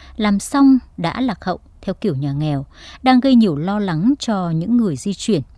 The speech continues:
Nhất là các tuyến đường này làm theo hình thức B O T có thu phí. Về nguyên tắc, bên cung ứng dịch vụ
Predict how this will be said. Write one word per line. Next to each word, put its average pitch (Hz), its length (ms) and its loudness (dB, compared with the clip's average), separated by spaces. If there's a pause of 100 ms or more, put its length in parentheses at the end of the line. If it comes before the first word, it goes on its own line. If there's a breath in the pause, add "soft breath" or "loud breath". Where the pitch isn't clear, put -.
(480 soft breath)
Nhất 311 180 2
là 202 240 2
các 285 240 -6
tuyến 208 160 4
đường 196 200 2
này 165 220 -2
làm 160 220 -2
theo 190 160 -6
hình 170 180 -4
thức - 260 -6
B - 40 -2
O 185 160 0 (100)
T - 40 -6 (300)
có 147 280 -8
thu 226 100 -2
phí. 180 380 -2 (880 soft breath)
Về 208 400 2
nguyên 240 240 4
tắc, 320 200 -6 (400)
bên 233 160 4
cung 220 200 0
ứng 190 280 2
dịch 262 200 -2
vụ 175 240 -4